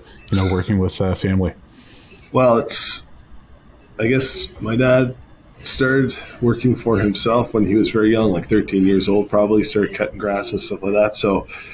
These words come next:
Speaker 2: he would make more on a Saturday afternoon, or on a, on a whole day on a Saturday than he would, than my grandfather, who was a Toronto policeman at the time, would make in a whole week. So my father's never really had a job. He's only ever worked for himself.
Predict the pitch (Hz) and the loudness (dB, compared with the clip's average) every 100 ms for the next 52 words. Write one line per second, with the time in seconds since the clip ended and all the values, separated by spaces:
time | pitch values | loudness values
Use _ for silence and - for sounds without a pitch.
0 | - - - - 120 113 110 107 113 113 | -20 -20 -16 0 2 4 2 2 2 4
1 | 107 98 - 104 98 104 98 - 95 95 | 2 0 0 0 2 2 2 -2 -2 -2
2 | - - - - 87 85 - - - 85 | -2 -6 -8 -6 -2 -2 -4 -12 -8 -6
3 | 85 107 98 101 92 82 - 95 90 82 | 0 0 2 0 -2 -4 -2 0 0 -2
4 | 80 76 87 85 80 - 80 76 82 90 | -6 -10 -4 -4 -4 -12 -14 -12 -8 -8
5 | 85 82 76 76 82 78 - 82 73 - | -8 -8 -8 -8 -12 -14 -16 -14 -16 -12
6 | 85 - 73 71 - 80 73 71 69 71 | -10 -10 -10 -16 -16 -14 -12 -10 -12 -14
7 | 69 69 65 - - - - - - - | -16 -14 -14 -16 -20 -20 -20 -20 -20 -20
8 | - - 98 98 104 104 95 90 95 90 | -16 -6 -2 -2 0 0 0 0 0 2
9 | 85 85 80 78 85 71 73 76 71 71 | 0 0 -2 -2 -2 -2 -4 -2 -2 -4
10 | 71 85 85 78 80 80 - 73 71 - | -8 -6 -6 -6 -8 -10 -10 -8 -6 -4
11 | 67 60 - | -4 -6 -14